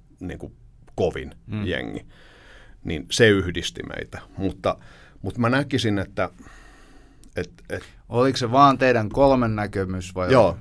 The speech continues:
Speaker 1: se oli meidän kolmen näkemys. Ja se on niinku ongelma niinku tommosessa, tom-,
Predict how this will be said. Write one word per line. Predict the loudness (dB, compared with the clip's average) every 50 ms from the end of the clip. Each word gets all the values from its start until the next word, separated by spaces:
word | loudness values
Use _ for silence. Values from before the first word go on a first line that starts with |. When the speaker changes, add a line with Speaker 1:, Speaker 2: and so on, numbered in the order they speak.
| -12 -8
Speaker 1:
se | -4 -2
oli | 0 0
meidän | 2 4 6 4 4 4
kolmen | 4 2 2 2 0 0 -2
näkemys. | -4 -4 -6 -6 -8 -8 -6 -4
Ja | 0
se | 2 2 4
on | 4 2 2 0 -4 -6
niinku | -6 -6 -6 -4 -6 -6 -4 0
ongelma | 2 4 4 4 2 0 -2 -2 -4 -6 -6 -8 -10 -10 -14 -20 -20 -20 -20 -20 -14 -8
niinku | -6 -6 -6 -6 -8 -10 -6
tommosessa, | -2 -2 0 0 -2 -2 -4 -6 -6 -8 -8 -8 -8 -8 -10 -10 -14 -20 -20 -20 -20 -20 -20 -20 -20 -20 -20 -20 -20 -20 -20 -20 -20 -20 -20 -20 -20 -20 -12 -6
tom-, | -4 -2 -2 -2 -4 -6